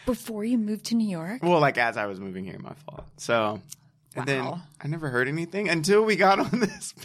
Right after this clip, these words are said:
Speaker 2: panel.
Speaker 1: That's
Speaker 2: Until the
Speaker 1: right.
Speaker 2: panel, I'm like, "Wow, this is, this is cool," but no.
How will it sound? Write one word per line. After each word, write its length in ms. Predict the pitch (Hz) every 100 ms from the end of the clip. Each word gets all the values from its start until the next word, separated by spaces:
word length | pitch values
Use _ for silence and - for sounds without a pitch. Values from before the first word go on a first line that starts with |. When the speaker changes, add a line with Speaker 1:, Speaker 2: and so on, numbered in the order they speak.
| -
Speaker 2:
panel. 220 | - 147 - - -
Speaker 1:
That's 280 | 190 175 -
Speaker 2:
Until 440 | 160 196 156 220
the 100 | 226
Speaker 1:
right. 80 | 160
Speaker 2:
panel, 260 | 196 208 202
I'm 80 | 190
like, 220 | 190 170
"Wow, 420 | 190 302 370 349
this 220 | 349 349
is, 140 | 370 349
this 180 | 359 349
is 140 | 330
cool," 340 | - 349 247
but 220 | 117 110 101
no. 240 | 101